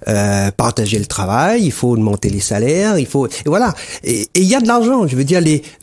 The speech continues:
quand on regarde la richesse des plus, des milliardaires en France, c'est passé de quatre-vingt-un milliards à quatre cent quarante milliards, euh, et là, l'État remet cent milliards pour eux, euh, quasiment, euh, euh, sur la table. Donc, je veux dire, les milliards, ils existent.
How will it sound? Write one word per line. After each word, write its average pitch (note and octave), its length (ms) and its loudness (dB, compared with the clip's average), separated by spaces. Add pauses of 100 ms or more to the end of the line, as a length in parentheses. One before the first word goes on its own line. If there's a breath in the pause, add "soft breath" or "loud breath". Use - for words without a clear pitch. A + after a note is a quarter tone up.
quand D#3 100 2
on D#3 40 2
regarde F3+ 220 2
la C#3+ 100 2
richesse D#3 340 2
des C3 120 2
plus, B2+ 260 0
des B2 100 2
milliardaires A#2+ 500 2
en A#2 80 0
France, B3+ 320 -2
c'est B2+ 80 -2
passé B2 360 -2
de A2 120 -4
quatre-vingt-un A#2 480 -2
milliards B2 580 0
à G2+ 140 -4
quatre - 200 -4
cent B2 240 -2
quarante G#2 460 -6
milliards, B2+ 600 0
euh, A2 80 -4 (300 loud breath)
et G#2+ 100 -2
là, A#2+ 100 2
l'État A#2+ 280 0
remet A#2+ 400 0 (120)
cent A2+ 180 -2
milliards A2 320 0
pour A2+ 280 -2
eux, B2 40 0
euh, G#2 300 0
quasiment, A2 640 0
euh, G#2 140 -2 (380 loud breath)
euh, G2+ 100 -4
sur A2 180 0
la A#2 80 2
table. A3+ 300 2
Donc, A#2+ 180 0
je A2+ 60 -6
veux G2 140 -12
dire, A#2+ 120 -2
les G2+ 100 -6
milliards, C#3 300 2
ils C3 140 0
existent. C3 440 -2